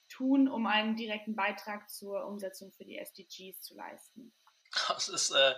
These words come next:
Speaker 2: g-, gar nicht so leicht, weil man jetzt, äh, hundert Antworten geben könnte.
Speaker 1: <laughs>
Speaker 2: Viele davon ja auch durchaus bekannte Antworten, irgendwie zu versuchen, auf unnötigen Plastik beim Einkauf im Supermarkt zu verzichten, äh, zu ver-,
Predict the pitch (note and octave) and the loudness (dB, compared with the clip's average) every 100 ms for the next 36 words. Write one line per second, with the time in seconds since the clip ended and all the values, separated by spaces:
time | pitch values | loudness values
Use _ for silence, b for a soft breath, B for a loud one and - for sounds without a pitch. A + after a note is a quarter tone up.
0 | B B B B F#3+ G3+ G3 F#3 D3 E3 | B B B B -6 -4 -4 6 8 8
1 | F3+ D#3+ D3+ E3+ D3+ C#3+ C#3+ D3 - D3+ | 4 10 10 10 6 2 -2 -4 -4 2
2 | D3 B3 G#3 C3 C#3+ D3 - C#3 C#3 C#3+ | 6 12 12 12 8 4 4 4 4 0
3 | C3 C#3+ C#3 C3+ C#3 C#3+ F3 - - G3+ | -4 -2 -2 0 2 2 -2 -4 0 6
4 | G#3 E3 D#3+ E3 D#3+ E3+ B B B B | 10 10 10 8 4 4 B B B B
5 | - A#2+ - E3 F#3+ - D#3+ D#3+ - - | 0 0 4 2 6 8 8 6 0 4
6 | E3+ G#3+ G3+ E3 F3 E3+ E3 - D#3+ E3 | 6 8 8 8 4 2 0 0 -6 -6
7 | - D#3+ D#3 F#3 F#3+ - D#3 D#3+ - B | 0 0 2 -4 -2 8 8 8 0 B
8 | B - F#3 F#3 F#3 F3 - F#3 F3 - | B -2 4 4 4 -2 8 8 8 2
9 | E3+ - D#3+ - D#3+ - E3+ F3 E3+ F#3 | 0 6 6 8 4 4 0 -4 -6 2
10 | F3 D#3 D3 D3+ - E3 - D3+ - D#3 | 4 6 6 4 -2 -4 -2 -2 -2 -2
11 | - D#3+ D#3 D#3 D3+ D3+ D3 - - - | -2 -6 -8 -2 2 2 -2 -8 -8 6
12 | D3+ D3+ | 8 8